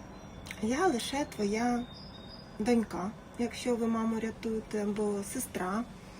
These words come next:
якщо брата, або дружина, якщо чоловіка. У кожного з нас своя доля. Я собі беру своє, тобі залишаю твоє.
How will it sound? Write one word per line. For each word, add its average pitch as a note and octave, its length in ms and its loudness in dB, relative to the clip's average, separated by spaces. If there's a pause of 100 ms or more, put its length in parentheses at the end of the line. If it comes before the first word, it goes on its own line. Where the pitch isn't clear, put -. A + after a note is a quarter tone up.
(320)
якщо A3 560 2
брата, G#3+ 480 2 (380)
або G#3+ 640 4 (180)
дружина, G#3 600 2
якщо G#3 520 0 (760)
чоловіка. A3 720 2 (2750)
У - 60 0
кожного D4+ 480 4
з A3+ 100 0
нас E4+ 200 2 (320)
своя A#3 360 4 (120)
доля. G#3 460 0 (440)
Я A3 240 4
собі G#3+ 280 0
беру G3+ 300 0
своє, G3 460 -2
тобі A3 280 0
залишаю A3+ 640 -2 (380)
твоє. G3 400 0